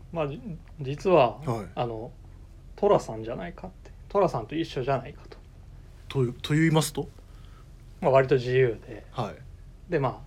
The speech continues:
Speaker 1: あ、あの、名刺にはね、あの、
Speaker 2: はい。
Speaker 1: 旅-、
Speaker 2: あー。
Speaker 1: 旅行中って書いてあったりとかね。
Speaker 2: はい。
Speaker 1: あの、するな。まあ、
Speaker 2: はい。
Speaker 1: 日本でいう寅さんじゃないかっていう。
Speaker 2: ヘプバーンが。
Speaker 1: そうそう。
Speaker 2: ヘプバーン。
Speaker 1: あー、あの、
Speaker 2: あ。
Speaker 1: ホリー・ゴライトリー。
Speaker 2: あー、なるほど。
Speaker 1: そうそう。
Speaker 2: はいはいはい。
Speaker 1: っていうので、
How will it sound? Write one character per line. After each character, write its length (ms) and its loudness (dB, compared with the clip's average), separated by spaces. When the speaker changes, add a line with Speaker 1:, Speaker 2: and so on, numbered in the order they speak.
Speaker 1:
あ、 60 -6
あ 20 -4
の、 80 -6
名 200 0
刺 140 -4
に 80 -2
は 120 -6
ね、 200 -10
あ 60 0
の、 60 2
Speaker 2:
は 60 -4
い。 20 -6
Speaker 1:
旅-、 160 -2
Speaker 2:
あ 520 10
ー。 20 -4
Speaker 1:
旅 0 -
行 0 -
中 180 0
っ 40 -8
て 120 -10
書 200 6
い 40 -8
て 60 -8
あ 40 -8
っ 20 -12
た 100 -14
り 60 -14
と 60 -20
か 100 -10
ね。 120 -6
Speaker 2:
は 80 -4
い。 20 -4
Speaker 1:
あ 20 -10
の、 60 -10
す 120 -10
る 100 -4
な。 60 -8
ま 80 0
あ、 80 4
Speaker 2:
は 120 -6
い。 40 -4
Speaker 1:
日 80 -2
本 240 2
で 80 -2
い 120 -2
う 60 -12
寅 240 0
さ 140 -8
ん 60 -8
じ 100 -6
ゃ 20 -10
な 100 -10
い 100 -14
か 80 -18
っ 20 -20
て 80 -8
い 60 -4
う。 20 -10
Speaker 2:
ヘ 80 2
プ 140 2
バ 160 4
ー 0 -
ン 100 -2
が。 140 -14
Speaker 1:
そ 140 -10
う 20 -14
そ 60 -16
う。 40 -18
Speaker 2:
ヘ 120 10
プ 100 6
バ 20 12
ー 60 12
ン。 120 12
Speaker 1:
あ 60 12
ー、 200 4
あ 60 6
の、 180 0
Speaker 2:
あ。 100 12
Speaker 1:
ホ 60 10
リ 80 8
ー・ 40 6
ゴ 80 8
ラ 120 10
イ 40 4
ト 100 -6
リ 60 8
ー。 20 12
Speaker 2:
あ 260 12
ー、 20 12
な 100 12
る 60 10
ほ 100 6
ど。 140 6
Speaker 1:
そ 120 -6
う 60 -14
そ 60 4
う。 0 -
Speaker 2:
は 80 4
い 40 -2
は 100 -6
い 80 -6
は 0 -
い。 20 -14
Speaker 1:
っ 20 -12
て 60 0
い 160 6
う 60 4
の 100 -2
で、 300 2